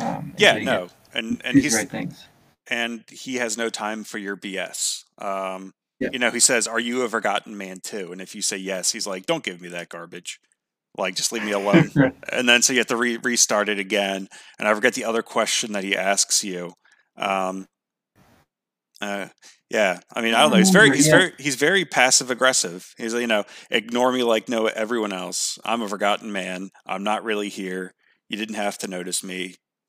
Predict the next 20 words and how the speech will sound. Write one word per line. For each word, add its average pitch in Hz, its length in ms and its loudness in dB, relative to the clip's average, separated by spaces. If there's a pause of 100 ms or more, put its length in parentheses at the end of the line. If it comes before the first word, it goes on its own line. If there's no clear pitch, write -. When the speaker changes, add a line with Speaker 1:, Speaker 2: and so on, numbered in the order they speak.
(120)
Speaker 2:
Ignore 95 360 -6
me." 87 240 -12 (340)
Like, 95 440 -2 (1400)
yeah, 127 160 8
I 107 40 4
don't 135 100 2
know. 120 160 6 (100)
Just 110 140 -4
a - 40 -6
very 131 200 6
pessimistic, 117 800 -2 (260)
lonely 117 360 0
dude, 104 220 0
I 92 100 0
guess. - 560 -2 (100)
Um, 95 480 -2 (1120)
who, 101 240 -6
who 113 140 -8
doesn't 107 360 2
want 107 200 -2